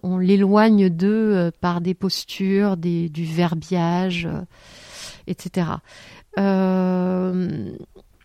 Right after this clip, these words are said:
mais le monde de l'art, euh, finalement, euh, ben, j'y ai, j'y ai fait ma, je pense que tous les milieux sont parfois difficiles.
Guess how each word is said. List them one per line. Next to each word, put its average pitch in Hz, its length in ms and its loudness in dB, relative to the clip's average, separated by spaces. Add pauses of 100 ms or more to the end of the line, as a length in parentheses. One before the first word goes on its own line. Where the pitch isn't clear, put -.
(320)
mais 233 480 6
le 226 140 6
monde 226 300 2
de 214 100 2
l'art, 254 380 2
euh, 190 680 0
finalement, 208 840 0
euh, 170 440 2 (1500)
ben, 175 240 0
j'y 170 340 -4
ai, 156 320 -6
j'y 175 280 -6
ai 165 40 -4
fait 180 280 -4
ma, 160 340 -4
je 185 120 -8
pense 226 240 -12
que 233 80 -4
tous - 180 -6
les 285 120 6
milieux 247 360 2
sont 202 520 -4
parfois 190 300 -10
difficiles. 190 600 -6